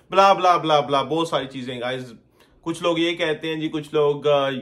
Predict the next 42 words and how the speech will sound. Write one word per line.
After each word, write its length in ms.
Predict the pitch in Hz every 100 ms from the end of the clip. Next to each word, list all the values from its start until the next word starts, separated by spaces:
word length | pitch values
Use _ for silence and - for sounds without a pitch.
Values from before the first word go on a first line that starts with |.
| 107
वो 180 | 123 156
कहते 340 | 156 151 147 151
हैं। 140 | 151
तो 80 | 151
गाइस, 260 | 151 160
ये 160 | 143 170
सारी 300 | 165 151 156
चीजें 420 | 156 143 151 185 - _ _ _ -
चल 180 | 180
रही 120 | 160 175
हैं 120 | 165
काफी 260 | 135 131
लंबे 260 | 139 113 101
टाइम 220 | 98 104
से। 100 | 127
लोग 200 | 139 139
कहते 220 | 139 139
हैं, 280 | 147 139 131 143
"कनाडा 220 | 131 135
आना 300 | 113 151 135
ही 80 | 143
नहीं 160 | 147
चाहिए 280 | 143 131 127
भाई, 200 | 127 127
कोई 140 | 135
वर्थ 360 | 127 131 131 -
ही 80 | 139
नहीं 180 | 135 131
है, 120 | 127
ये 140 | 135
हो 140 | 139 135
जाएगा, 320 | 135 131 135
वो 220 | 123 139
हो 80 | 147
जाएगा।" 340 | 147 139 147
तो 160 | 147 165
गाइस, 500 | 190 190 143 - _ _ _ _ _ _ _ _ _ -
आज 160 | 170 165
बड़ी 300 | 131 185 226
एक 260 | 220 214
इंटरेस्टिंग, 840 | 202 196 170 170 - 202 208 196 185
अ, 540 | 180 180 170 170 165